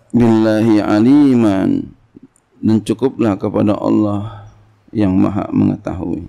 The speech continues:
Bisawabil akhirati, dengan pahala akhirat. Allah yang maha tahu dengan pahala akhirat. Ya, Allah yang maha tahu dengan pahala akhirat.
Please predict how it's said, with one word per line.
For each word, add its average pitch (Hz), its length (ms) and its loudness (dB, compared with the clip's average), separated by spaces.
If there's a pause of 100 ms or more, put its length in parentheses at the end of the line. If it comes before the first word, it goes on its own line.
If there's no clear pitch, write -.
(1500)
Bisawabil 113 800 0
akhirati, 117 640 0
dengan 107 320 0
pahala 104 480 -2
akhirat. 95 560 -6 (720)
Allah 170 320 0
yang 135 240 0
maha 123 240 0
tahu 120 240 -4
dengan 107 320 -2
pahala 110 400 -10
akhirat. - 480 -18 (2750)
Ya, 104 320 -4
Allah 117 320 2
yang 120 160 0
maha 117 400 0 (240)
tahu - 480 -2
dengan 131 320 0
pahala 123 400 -2
akhirat. - 400 -12